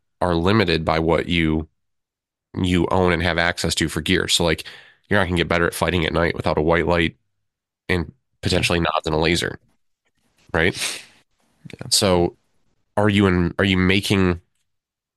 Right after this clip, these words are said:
Speaker 1: are you making those investments, right? Are you, are you cognizant of what's going on and making the investment because of what's realistically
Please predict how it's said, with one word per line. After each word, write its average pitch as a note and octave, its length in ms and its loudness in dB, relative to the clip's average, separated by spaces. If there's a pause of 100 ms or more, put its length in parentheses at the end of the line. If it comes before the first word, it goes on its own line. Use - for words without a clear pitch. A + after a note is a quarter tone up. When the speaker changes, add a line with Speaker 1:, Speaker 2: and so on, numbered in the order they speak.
(440)
Speaker 1:
are G#2+ 60 4
you B2 140 4
making A2 280 2
those E2+ 160 2
investments, - 560 -4 (380)
right? F#2 200 0
Are F2+ 80 2
you, F2+ 320 2 (120)
are F2+ 60 0
you F#2 120 2
cognizant F#2 520 0
of D#2 80 -2
what's E2+ 140 0
going E2+ 280 0
on E2+ 240 0
and E2+ 180 -2
making F2 240 0
the E2+ 80 0
investment D#2+ 480 -2 (380)
because F2+ 280 0
of D#2+ 200 -4 (800)
what's F#2 320 -2
realistically F2+ 1000 0